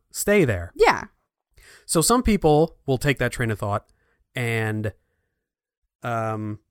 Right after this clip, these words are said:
Speaker 1: apply it to their workday if they're working from home.
Speaker 2: Mm-hmm.
Speaker 1: Well, to get the most out of my workday, I need to stick to this routine, this schedule, you know? And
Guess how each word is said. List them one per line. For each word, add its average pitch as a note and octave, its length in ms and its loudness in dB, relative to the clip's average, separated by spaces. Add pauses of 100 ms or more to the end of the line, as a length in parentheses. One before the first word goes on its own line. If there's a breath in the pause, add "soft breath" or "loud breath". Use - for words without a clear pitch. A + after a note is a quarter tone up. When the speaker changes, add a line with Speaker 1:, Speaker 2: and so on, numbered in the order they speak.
(520)
Speaker 1:
apply B2 400 -2
it A#2 260 -6
to G#2+ 500 -2 (200)
their D3 140 4
workday B2+ 440 0 (260)
if A#2+ 140 -6
they're G#2+ 140 -2
working G#2+ 240 -4
from A#2+ 120 -4
home. B2 280 0 (420)
Speaker 2:
Mm-hmm. G3+ 300 -2
Speaker 1:
Well, A#2+ 180 4
to A#2+ 140 -2
get C3+ 240 2
the B2+ 80 0
most C3+ 300 4
out C3 120 4
of B2 80 2
my A#2+ 180 4
workday, A2+ 720 2 (260)
I F3+ 180 4
need C#3+ 220 4
to A#2 80 0
stick - 300 -4
to A#2+ 100 -2
this B2+ 220 0
routine, A2 420 -6 (100)
this C3 220 0
schedule, G#2 680 -4 (320)
you A#2 120 -2
know? G#2+ 280 0 (1500)
And A#2 720 0